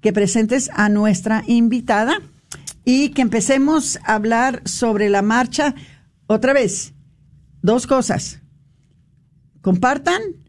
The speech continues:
en Facebook a todo el mundo. Y también, como les dije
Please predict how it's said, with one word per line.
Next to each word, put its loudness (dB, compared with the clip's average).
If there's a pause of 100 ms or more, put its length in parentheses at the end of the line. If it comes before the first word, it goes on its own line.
(560)
en 2
Facebook -2 (100)
a 0
todo 0
el 0
mundo. 2 (1040)
Y 0 (160)
también, 0 (480)
como 0
les 0
dije -2